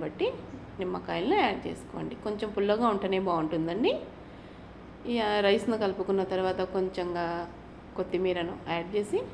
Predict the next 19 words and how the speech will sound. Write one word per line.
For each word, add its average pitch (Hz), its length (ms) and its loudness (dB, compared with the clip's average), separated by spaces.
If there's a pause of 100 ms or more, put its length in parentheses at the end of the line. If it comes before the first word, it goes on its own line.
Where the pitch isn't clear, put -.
(360)
సర్వ్ 180 260 2
చేసుకోండి. - 500 -8 (640)
సూపర్ 202 380 2
టేస్ట్తో 196 420 2 (160)
మనకు 170 300 0 (300)
చాలా 180 260 2 (100)
బాగుంటుందండి. 165 640 0 (2250)
మీకు 185 200 0
నచ్చిందే 202 460 0
కదండి 196 380 0
ఇది, 339 120 4 (1300)
ఒకసారి 175 320 -2
ట్రై 185 100 4 (140)
చేస్తారు 202 400 2
కదా. 226 160 2 (2000)
చూసారా 190 380 2 (100)
ఎంత 190 120 -2 (100)
బాగుందో? 190 380 2 (460)
మీరు 190 140 -2